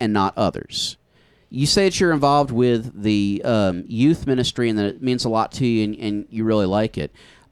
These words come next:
You, you actually don't have to quit doing that.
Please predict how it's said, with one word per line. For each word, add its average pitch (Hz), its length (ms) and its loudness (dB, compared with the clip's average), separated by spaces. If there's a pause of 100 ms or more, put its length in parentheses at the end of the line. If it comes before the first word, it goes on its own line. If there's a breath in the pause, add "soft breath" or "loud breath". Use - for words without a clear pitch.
(120)
You, 131 340 -2
you 151 180 0
actually 240 240 -2
don't 196 180 0
have 185 200 -2
to - 80 -4
quit - 280 0
doing 208 300 0
that. - 280 -14